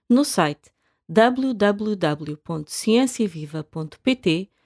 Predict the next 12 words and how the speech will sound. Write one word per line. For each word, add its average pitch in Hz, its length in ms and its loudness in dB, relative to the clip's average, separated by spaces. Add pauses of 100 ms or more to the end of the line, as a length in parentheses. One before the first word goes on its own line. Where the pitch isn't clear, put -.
(260)
podes 277 280 2
procurar 190 480 0
as 185 140 -2
atividades 175 680 -6
que - 120 -4
há 240 80 4
para 226 200 -6
fazer 175 440 -6 (120)
por 220 160 -6
todo 240 400 2
o - 20 -18
país 180 580 -2